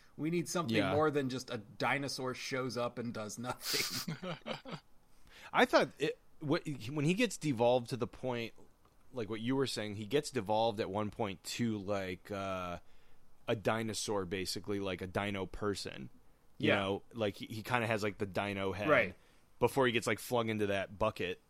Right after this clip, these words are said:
Speaker 2: And that would have been a cool sequence, at least, just to
Speaker 1: Yeah,
Speaker 2: have
Speaker 1: make
Speaker 2: him
Speaker 1: him more animalistic or something.
Speaker 2: Yeah, like, half devolved or something.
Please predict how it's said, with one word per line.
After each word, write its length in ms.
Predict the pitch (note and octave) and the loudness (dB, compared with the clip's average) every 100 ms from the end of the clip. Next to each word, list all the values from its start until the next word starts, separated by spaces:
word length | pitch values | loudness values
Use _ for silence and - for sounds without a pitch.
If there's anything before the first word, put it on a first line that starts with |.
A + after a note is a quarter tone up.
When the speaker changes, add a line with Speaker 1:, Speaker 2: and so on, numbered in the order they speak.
| _ - | _ -6
Speaker 2:
And 500 | B2+ A#2 A2 A2 G#2 - _ _ _ - | -2 0 0 -2 -6 -12 _ _ _ -2
that 220 | A2 G#3 | 4 6
would 120 | C4 D#3 | 6 4
have 80 | |
been 160 | A#2 G#2+ | 4 0
a 80 | G2 | -2
cool 640 | - B2 A2 G2 F2+ E2 _ _ - - _ | -4 -2 0 0 -2 -6 _ _ -20 -20 _
sequence, 540 | - - A2+ G2 F#2+ F#2+ | -6 -2 -2 -2 -4 -4
at 120 | - | -6
least, 440 | F#2+ F#2 - - - - - _ _ _ - | -6 -8 -10 -12 -18 -20 -20 _ _ _ 0
just 160 | B2+ - | 0 4
to 60 | |
Speaker 1:
Yeah, 60 | A2+ | 6
Speaker 2:
have 220 | A#2 G3+ | 10 10
Speaker 1:
make 180 | F#3 F#3+ | 8 6
Speaker 2:
him 100 | F#3+ | 2
Speaker 1:
him 60 | E3+ | 2
more 240 | E3+ D#3 | 2 2
animalistic 800 | C3 D3+ C#3 B2 C3+ - E3 - | 2 0 -2 -4 -4 -4 -6 -6
or 80 | D#3 | -8
something. 420 | D#3 D#3 D#3+ C#3+ | -6 -6 -4 2
Speaker 2:
Yeah, 340 | D3 A2+ F#2 F2+ | 4 4 2 0
like, 200 | G#2 F#2+ | -4 -4
half 400 | - A2+ A2 - | 0 0 0 -2
devolved 560 | G#2 F2+ G2 F2+ F2 F#2 | -4 -2 -2 -2 -4 -6
or 100 | F2 | -4
something. 560 | G#2+ F2 F2 D2+ C#2+ | -4 -4 -6 -6 -10